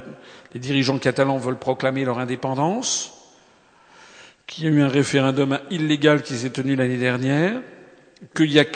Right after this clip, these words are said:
un mois, le président de la Généralité de Catalogne, Artur Mas, a été convoqué à la police, qu'il a été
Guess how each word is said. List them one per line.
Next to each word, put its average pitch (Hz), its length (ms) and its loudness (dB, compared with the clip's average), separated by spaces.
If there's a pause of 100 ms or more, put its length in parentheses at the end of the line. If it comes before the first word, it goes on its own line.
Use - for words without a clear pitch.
un 190 180 8
mois, 175 380 10
le 156 120 10
président 147 300 4
de 156 60 4
la 139 60 4
Généralité 143 480 -2
de 135 40 -12
Catalogne, 139 460 0
Artur 131 340 -6
Mas, 139 320 2
a 135 60 0
été 131 160 -6
convoqué 135 600 -2 (140)
à 120 80 -2
la 117 80 2
police, 175 600 0 (960)
qu'il 170 240 4
a 170 80 12
été 160 640 8